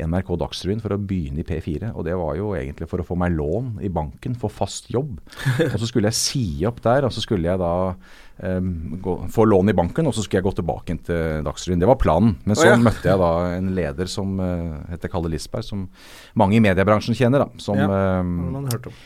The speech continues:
Speaker 1: ja, eh, som ble en sånn, eh, hva skal jeg si, en sånn gudfar s-, for meg, som jeg fulgte etter og var med til T V tre og var med han på flere arbeidsplasser, så jeg liksom dilta litt etter han.
Speaker 2: Ja.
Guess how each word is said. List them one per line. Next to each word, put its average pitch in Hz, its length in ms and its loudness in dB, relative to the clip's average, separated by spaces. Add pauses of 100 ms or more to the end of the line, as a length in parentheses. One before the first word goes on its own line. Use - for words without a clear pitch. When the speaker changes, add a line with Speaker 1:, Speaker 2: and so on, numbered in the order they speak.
Speaker 1:
ja, 101 160 4 (320)
eh, 104 400 0
som 180 240 -4
ble 127 160 4
en 123 80 -6
sånn, 127 140 -2
eh, 117 560 0
hva 110 80 -6
skal 113 160 -8
jeg - 80 -10
si, 151 100 -8
en 170 160 -8
sånn 123 180 -6
gudfar 120 380 2
s-, - 220 -12
for 160 180 -6
meg, 117 160 0
som 143 160 -8
jeg 123 160 -6
fulgte 120 240 -4
etter 101 240 -6
og 107 240 -6
var 107 160 -4
med 95 160 -4
til 92 140 -6
T 101 100 -8
V 98 80 -2
tre 87 240 -4
og 98 100 -6
var 92 120 -2
med 85 260 -8
han 82 180 -8
på 87 140 -8
flere 73 320 -4 (500)
arbeidsplasser, 87 680 -4
så 120 100 -4
jeg 117 80 -2
liksom 110 200 -4
dilta 107 360 0
litt 110 160 -2
etter - 300 -4
han. 123 220 -4 (400)
Speaker 2:
Ja. 156 180 4